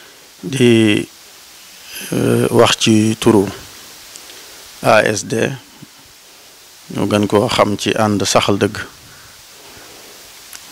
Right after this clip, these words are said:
Nga xam ne kon jataay bi ci turu kuréel googu ñu naan A S D ànd saxal dëgg,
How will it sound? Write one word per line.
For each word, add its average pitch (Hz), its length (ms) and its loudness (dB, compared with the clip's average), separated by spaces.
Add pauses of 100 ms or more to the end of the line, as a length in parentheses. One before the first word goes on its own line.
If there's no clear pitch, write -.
(220)
Nga - 160 4
xam 113 240 2
ne 104 240 6 (100)
kon 95 240 4
jataay 104 300 4
bi 113 160 -4
ci - 140 -6
turu 101 340 0 (1400)
kuréel 110 260 6
googu 110 260 6
ñu 104 80 4
naan 107 160 2
A 113 240 4
S 101 100 -4
D 104 220 0 (240)
ànd 104 160 0
saxal 110 320 2
dëgg, 107 240 -2